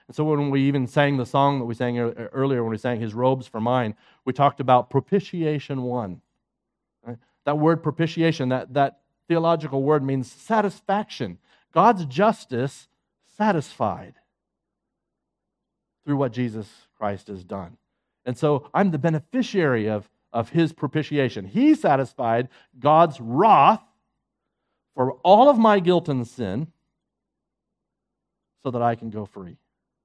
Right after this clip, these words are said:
We sang that when we sang, "How Deep Is Your Love?" He endured these things so that I wouldn't have to. Because even if I did,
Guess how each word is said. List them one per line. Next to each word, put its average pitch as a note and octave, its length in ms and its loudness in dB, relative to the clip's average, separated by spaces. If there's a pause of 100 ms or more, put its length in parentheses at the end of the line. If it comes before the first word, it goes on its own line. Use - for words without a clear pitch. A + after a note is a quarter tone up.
(880)
We G2 120 -20
sang A2 160 -6
that G#2 160 -6
when G#2 100 -8
we G2+ 80 -8
sang, G2+ 380 -8
"How G#2+ 100 -6
Deep A#2 320 -6
Is A2 120 -10
Your A2+ 100 -10
Love?" A2 280 -10 (3250)
He F#3 160 0
endured C#3+ 320 0
these A#2+ 220 -8
things F2+ 360 -12 (540)
so G#2 100 -8
that F#2+ 80 -6
I F2+ 100 -4
wouldn't F#2 260 -12
have F#2 240 -14
to. - 140 -20 (460)
Because G#2 240 -10
even A2+ 180 -4
if G#2+ 140 -6
I G#2 140 -6
did, G#2 360 -6